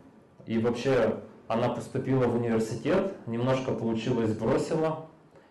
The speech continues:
и решила стать профессиональной теннисисткой, но спустя несколько месяцев активных тренировок она поняла, что это не ее,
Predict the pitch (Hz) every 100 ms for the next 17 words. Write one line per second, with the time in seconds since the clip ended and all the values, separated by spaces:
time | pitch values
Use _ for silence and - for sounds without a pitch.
0 | - 127 127 151 151 - 135 131 - -
1 | 123 131 - 117 113 - 117 - 110 113
2 | - - - 135 107 - - - - -
3 | - - 127 - 120 123 131 131 120 110
4 | 107 135 127 110 110 117 131 117 113 110
5 | 113 113 120 120 - 110 110 107 107 107
6 | 160 202 -